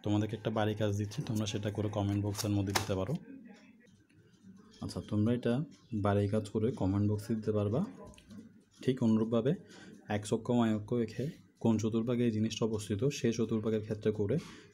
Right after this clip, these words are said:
তোমরা এটা আপলোড দিতে পারবা। আচ্ছা, এরপর আমরা দেখব গুরুত্বপূর্ণ একটা টপিক নিয়ে আলোচনা করবো এরপরে।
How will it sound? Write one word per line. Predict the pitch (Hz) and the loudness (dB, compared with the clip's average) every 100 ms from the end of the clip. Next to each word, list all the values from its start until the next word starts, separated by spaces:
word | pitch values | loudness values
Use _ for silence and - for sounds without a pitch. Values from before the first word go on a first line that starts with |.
| - | 0
তোমরা | 104 101 | 4 4
এটা | 143 185 - 95 | 2 -6 -4 -4
আপলোড | 98 98 98 | -2 -2 -2
দিতে | 92 95 | -4 -4
পারবা। | 92 90 92 - _ _ _ - - _ _ _ - _ _ - _ _ - | -4 -8 -12 -18 _ _ _ -20 -20 _ _ _ -20 _ _ -20 _ _ -10
আচ্ছা, | - 98 98 | -6 -4 -4
এরপর | 101 123 131 | 0 2 2
আমরা | 131 127 | 4 2
দেখব | 104 104 160 - - - - - - | 4 2 0 -6 -20 -20 -20 -18 -6
গুরুত্বপূর্ণ | 104 107 107 117 120 117 | 0 0 2 2 2 2
একটা | 123 117 | 0 -2
টপিক | 104 104 | -4 -2
নিয়ে | 113 107 | -2 0
আলোচনা | 101 104 98 | -2 -2 -4
করবো | 98 92 98 | -4 -4 -4
এরপরে। | 101 95 | -2 -4